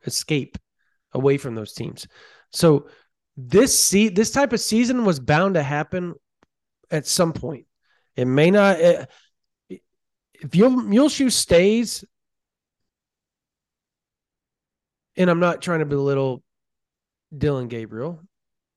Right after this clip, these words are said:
Caleb Williams puts a Band-Aid on things for a little bit.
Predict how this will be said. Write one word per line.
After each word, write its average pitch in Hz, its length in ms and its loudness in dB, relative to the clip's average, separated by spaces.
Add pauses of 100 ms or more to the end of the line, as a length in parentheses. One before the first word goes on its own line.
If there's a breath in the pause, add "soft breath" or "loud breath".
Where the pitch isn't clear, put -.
(1400)
Caleb 180 300 2
Williams 160 420 2
puts - 240 -8
a 123 40 -12
Band-Aid 120 560 -4
on 107 180 -4
things 110 360 -6
for 117 100 -8
a 104 80 -8
little 104 180 -6
bit. 113 300 -4